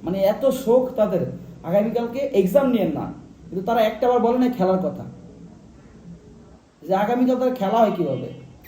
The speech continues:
এক্সাম বেশি গুরুত্ব নাকি খেলা বেশি গুরুত্ব? তাহলে এক্সামের মতো বিষয়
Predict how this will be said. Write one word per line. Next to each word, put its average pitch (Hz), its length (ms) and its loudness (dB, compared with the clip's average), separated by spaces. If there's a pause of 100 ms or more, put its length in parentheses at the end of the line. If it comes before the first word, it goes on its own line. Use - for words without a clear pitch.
(360)
এক্সাম 175 280 0
বেশি 254 200 -2
গুরুত্ব 254 340 -4
নাকি 277 200 -2
খেলা 220 240 2
বেশি 185 200 0
গুরুত্ব? 151 440 -6 (640)
তাহলে 175 140 -6
এক্সামের 233 480 -2
মতো 285 220 -2
বিষয় 240 540 2